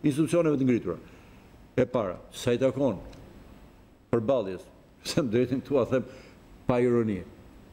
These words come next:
Atje ai në komision dhe tërë ai parlament ka një nivel medio-, mediokriteti që është, është një mjerim i vërtet, domethënë, atje ju e pat. Të gjithë shqiptarët sot kanë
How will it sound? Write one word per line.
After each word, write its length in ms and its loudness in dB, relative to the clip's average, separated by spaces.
Atje 320 2
ai 160 4
në 80 -4
komision 540 0
dhe 100 2
tërë 160 4
ai 80 0
parlament 400 0
ka 80 2
një 160 2
nivel 240 2
medio-, 400 0
mediokriteti 720 2
që 220 2
është, 220 -14
është 160 2
një 140 2
mjerim 260 2
i 80 -2
vërtet, 400 -2
domethënë, 400 -6
atje 160 2
ju 80 4
e 80 0
pat. 300 -4
Të 160 2
gjithë 140 2
shqiptarët 420 0
sot 160 0
kanë 160 2